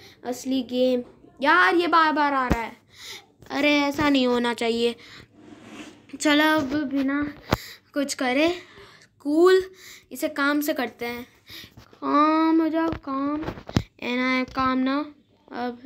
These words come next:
ऐसा करें, इसे दूर से कर देते हैं, कुछ दिखेगा नहीं। अरे यार, ये थोड़ा ज़्यादा हो गया,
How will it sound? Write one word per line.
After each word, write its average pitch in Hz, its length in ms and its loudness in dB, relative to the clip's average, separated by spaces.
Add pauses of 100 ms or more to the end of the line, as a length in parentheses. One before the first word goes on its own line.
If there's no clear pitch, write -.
(120)
ऐसा 262 280 -8
करें, 269 460 -2 (1400)
इसे 247 640 -2 (400)
दूर 311 200 4
से 330 180 2
कर 262 160 0
देते 226 280 -6
हैं, 254 240 -12 (240)
कुछ 262 100 -10
दिखेगा 233 420 -6
नहीं। 208 320 -8
अरे 208 300 -4
यार, 196 160 -6
ये 214 320 -4
थोड़ा 208 300 -6
ज़्यादा 196 260 -8
हो 208 80 -8
गया, 220 160 -12